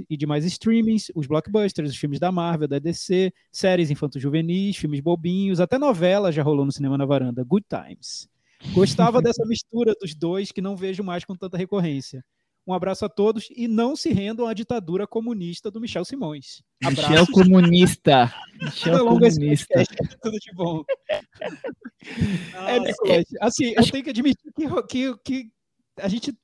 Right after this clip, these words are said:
Speaker 1: não tá tão pop assim, eu tenho que admitir isso. O que
Speaker 2: Eu
Speaker 1: que
Speaker 2: acho
Speaker 1: você
Speaker 2: que a
Speaker 1: acha?
Speaker 2: resposta é, é, é fácil. A gente cortou pela metade o,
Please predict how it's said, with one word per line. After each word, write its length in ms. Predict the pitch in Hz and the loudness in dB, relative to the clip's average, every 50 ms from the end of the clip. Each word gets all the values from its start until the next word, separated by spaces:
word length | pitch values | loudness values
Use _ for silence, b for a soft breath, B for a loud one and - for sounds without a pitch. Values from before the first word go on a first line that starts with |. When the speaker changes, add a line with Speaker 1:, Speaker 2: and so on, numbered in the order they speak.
| _ _ - | _ _ -10
Speaker 1:
não 220 | 208 202 240 254 | -4 -2 0 0
tá 140 | 269 - 277 | 2 0 0
tão 280 | - - 262 247 254 247 | 0 2 0 0 0 0
pop 640 | - - 233 202 196 190 180 - - 160 160 139 151 | 0 4 4 6 6 4 2 -2 -6 -6 -6 -6 -6
assim, 500 | 160 160 - - 185 160 143 139 131 135 | -6 -6 -6 -6 -6 -6 -6 -8 -12 -12
eu 100 | 151 147 | -12 -10
tenho 140 | - 196 190 | -8 -8 -8
que 60 | 180 | -6
admitir 500 | 196 170 190 185 190 - - - 175 147 135 | -6 -6 -6 -6 -6 -6 -6 -8 -6 -6 -8
isso. 240 | 131 - - - 135 | -8 -12 -16 -20 -20
O 100 | - 131 | -20 -10
que 100 | - - | -4 0
Speaker 2:
Eu 40 | 233 | 0
Speaker 1:
que 20 | 254 | 0
Speaker 2:
acho 40 | 220 | 0
Speaker 1:
você 20 | 143 | 0
Speaker 2:
que 60 | 262 | -2
a 40 | 277 | 0
Speaker 1:
acha? 60 | 254 | 0
Speaker 2:
resposta 460 | 262 - - - 254 247 - 262 254 - | 0 -2 -2 -2 -2 -2 0 -2 -2 0
é, 320 | - 233 240 226 - - | 0 0 2 2 2 2
é, 400 | 233 226 226 226 - - 214 214 196 | 4 4 6 4 6 6 6 6 6
é 40 | |
fácil. 520 | 196 - - - 196 196 202 190 - 180 151 | 4 4 4 6 8 8 8 8 6 6 6
A 40 | 160 | 6
gente 160 | 196 196 - | 6 4 2
cortou 320 | - - 214 - - 214 202 | 2 0 2 4 4 4 6
pela 160 | - 202 202 | 6 6 6
metade 540 | 202 208 202 - 180 175 185 196 190 175 170 | 6 4 4 6 6 8 8 8 8 8 8
o, 240 | 160 156 143 - | 8 6 6 4